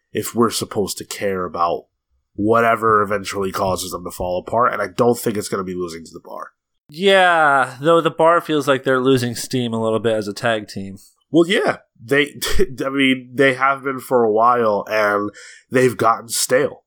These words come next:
Speaker 1: It's, it's the same thing. They have the same opponents, the same gimmick. Nothing changes. So I, I don't really care about them anymore, and I'm fine with them losing this match.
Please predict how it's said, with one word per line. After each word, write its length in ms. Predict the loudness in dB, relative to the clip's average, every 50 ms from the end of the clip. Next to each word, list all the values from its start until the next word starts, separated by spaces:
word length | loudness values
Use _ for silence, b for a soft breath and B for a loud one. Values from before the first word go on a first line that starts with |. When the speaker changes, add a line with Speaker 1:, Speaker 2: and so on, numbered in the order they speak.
| _
Speaker 1:
It's, 280 | _ -12 -8 -6 -8 -6 -4
it's 260 | -6 -4 -2 -2 -4
the 80 | -2 -2
same 560 | -2 0 0 0 0 -2 -2 -2 -6 -8 -10
thing. 500 | -12 -10 -8 -2 0 0 0 0 -2 -4
They 140 | -4 -2 -2
have 200 | -2 -4 -6 -6
the 80 | -8
same 280 | -8 -8 -6 -6 -6 -6
opponents, 600 | -8 -10 -2 0 2 4 4 2 2 0 -4 -8
the 60 | -8 -6
same 320 | -6 -6 -8 -10 -12 -8
gimmick. 360 | -2 -2 0 2 0 0 -2 -4
Nothing 300 | -12 -14 -14 -14 -14 -12
changes. 580 | -10 -6 -6 -6 -2 0 0 0 0 -4 -8 B B B B B B B B B
So 480 | -8 -4 0 2 4 6 6 6 4 2 0
I, 260 | -2 -2 0 0 0
I 20 |
don't 180 | 0 0 -2 -2
really 200 | -6 -8 -8 -8
care 180 | -2 0 2 2
about 280 | 4 4 2 2 2
them 160 | -2 -2 -2
anymore, 540 | -2 -4 -4 -4 -2 -2 0 0 2 0 0 -2
and 200 | -4 -4 -4 -2
I'm 160 | -2 -2 -4
fine 380 | -6 0 2 2 2 2 0
with 120 | -2 -8 -8
them 160 | -10 -10 -8
losing 280 | -8 -8 -8 -8 -10 -14
this 180 | -14 -16 -16 -16
match. 420 | -16 -18 -18 -18 -18 -20 -20 -20